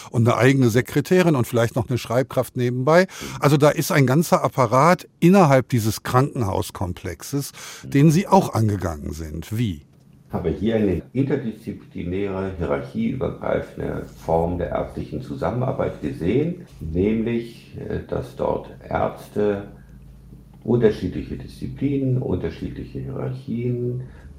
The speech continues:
Speaker 2: in, ich, wir würden Großraumbüro sagen, ich finde das ein schreckliches Wort, es waren eher so Zusammenarbeitslandschaften, gut miteinander interagiert haben, weil es in Maastricht Studien gab, die herausbekommen haben an der dortigen Uniklinik,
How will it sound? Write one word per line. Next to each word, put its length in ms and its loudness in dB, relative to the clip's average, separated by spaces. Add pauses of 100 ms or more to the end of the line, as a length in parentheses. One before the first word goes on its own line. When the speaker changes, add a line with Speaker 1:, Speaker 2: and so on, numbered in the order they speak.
(140)
Speaker 2:
in, 460 -2 (340)
ich, 320 -14 (300)
wir 240 0
würden 260 -2
Großraumbüro 800 -2
sagen, 320 -4
ich 100 -8
finde 200 -10
das 140 -14
ein 260 -10
schreckliches 680 -10
Wort, 260 -4 (100)
es 120 -20
waren 260 -4
eher 160 -6
so 140 -10
Zusammenarbeitslandschaften, 1500 -6 (380)
gut 340 2 (260)
miteinander 640 -2
interagiert 760 -4
haben, 320 -8
weil 260 0
es 240 -6
in 140 -8
Maastricht 580 -4
Studien 580 -2
gab, 440 -4 (200)
die 280 -6
herausbekommen 760 -2
haben 220 -4
an 80 -10
der 100 -6
dortigen 460 -10
Uniklinik, 760 -6